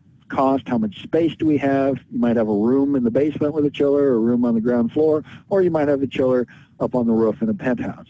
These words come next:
And there may, again, be redundancy issues in the design of a system, especially a hospital or a, a, uh, say, a high reliability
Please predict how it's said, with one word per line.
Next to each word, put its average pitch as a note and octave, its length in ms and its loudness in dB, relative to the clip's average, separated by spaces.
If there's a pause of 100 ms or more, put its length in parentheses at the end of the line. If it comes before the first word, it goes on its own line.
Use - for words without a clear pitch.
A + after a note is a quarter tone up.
And A2+ 220 -2
there A2+ 100 2
may, A#2+ 280 2
again, A#2 320 0
be A2+ 160 2
redundancy G#2+ 760 -2 (480)
issues G#2+ 540 0
in A2+ 200 2
the A2 80 2
design G2+ 680 -2
of G#2 140 -2
a G2+ 140 -2
system, G#2+ 300 -4
especially G#2+ 520 -4
a F#2 60 0
hospital G2+ 720 -4
or G2 280 -4
a, G2 160 -4 (560)
a, G2+ 420 -4
uh, F#2+ 40 -4 (380)
say, A2 120 -2
a G2+ 80 -2
high A2+ 180 -2
reliability G#2 960 0